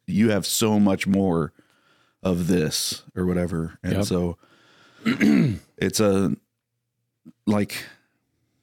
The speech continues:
Speaker 1: remembering that we are setting those very important, like, that, those things that make us, we are setting those apart, um,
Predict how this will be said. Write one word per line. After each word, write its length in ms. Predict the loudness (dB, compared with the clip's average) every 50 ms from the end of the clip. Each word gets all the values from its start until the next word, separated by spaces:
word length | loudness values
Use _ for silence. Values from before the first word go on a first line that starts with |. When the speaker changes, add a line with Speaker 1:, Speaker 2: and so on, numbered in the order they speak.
| _ _ _ _ -2
Speaker 1:
remembering 800 | 0 2 4 6 6 6 6 6 4 4 4 4 4 4 4
that 120 | 4 2 2
we 200 | 4 4 4 4
are 100 | 4 2
setting 600 | 0 0 2 2 2 4 4 2 2 2 0 -4
those 600 | -6 -6 -2 0 2 4 4 2 2 0 -2 -4 -6 -10 -20 _ _ _ _ _ _ _ _ -6
very 340 | 0 0 2 2 4 2
important, 560 | 2 2 0 0 0 2 2 4 2 2 2 0
like, 220 | -2 -4 -2 -2
that, 200 | 0 0 0 0 -4 -8 -10 _ -16 -12
those 340 | -2 0 2 2 2 0 0
things 420 | 0 2 4 6 6 6 4 4 2
that 140 | 0 2
make 300 | 2 2 2 0 0 0
us, 500 | 0 0 0 0 -2 -2 -4 -6 -8 -10 _ _ _ _ _ _ _ _
we 120 | -2 0 0
are 60 | 0
setting 360 | 0 0 0 2 2 4 4 4
those 180 | 2 2 0
apart, 560 | -2 -4 -4 -4 -2 0 0 -2 -4 -6 -18 -20 _ _ _ _ _ _ _ _ _
um, 360 | -4 -2 -2 0 0 -2 -2